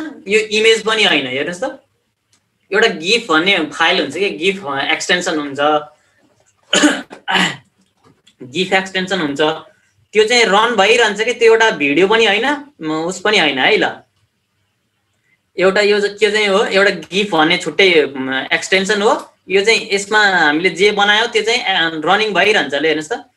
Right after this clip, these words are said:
यो चाहिँ हामीले कसरी बनाउन सक्छौँ, हेर यहाँ। Photoshop-को हेऱ्यो टाइमलाइनबाट बनाउन सक्छौँ।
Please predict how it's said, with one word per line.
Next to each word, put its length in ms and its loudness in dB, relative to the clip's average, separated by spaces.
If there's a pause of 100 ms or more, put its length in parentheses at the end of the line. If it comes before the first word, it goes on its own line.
(460)
यो 120 2
चाहिँ 200 2
हामीले 260 0
कसरी 380 -2
बनाउन 260 0
सक्छौँ, 300 -2
हेर 240 4
यहाँ। 360 -2 (1200)
Photoshop-को 420 -2
हेऱ्यो 460 4
टाइमलाइनबाट 680 0
बनाउन 380 -4
सक्छौँ। 800 -4